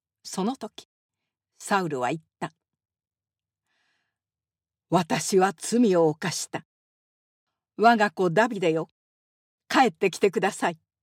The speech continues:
今日、私の命があなたの目に尊く見られたゆえ、私はもはやあなたに害を加えないであろう。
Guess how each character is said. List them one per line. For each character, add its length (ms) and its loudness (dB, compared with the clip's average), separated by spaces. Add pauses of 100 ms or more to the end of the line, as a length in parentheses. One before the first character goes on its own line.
(760)
今 300 -2
日、 20 -20 (480)
私 460 -2
の 180 4
命 460 0
が 180 -6 (440)
あ 120 0
な 160 2
た 160 2
の 160 -2
目 140 2
に 160 0
尊 440 -4
く 140 0
見 120 4
ら 140 2
れ 120 -2
た 140 0
ゆ 200 6
え、 140 0 (800)
私 420 -6
は 120 2
も 120 -2
は 160 -6
や 200 -6 (680)
あ 140 2
な 140 2
た 160 0
に 180 -2
害 320 2
を 80 0
加 360 2
え 60 0
な 160 -2
い 100 -2
で 140 0
あ 100 0
ろ 240 -4
う。 60 -20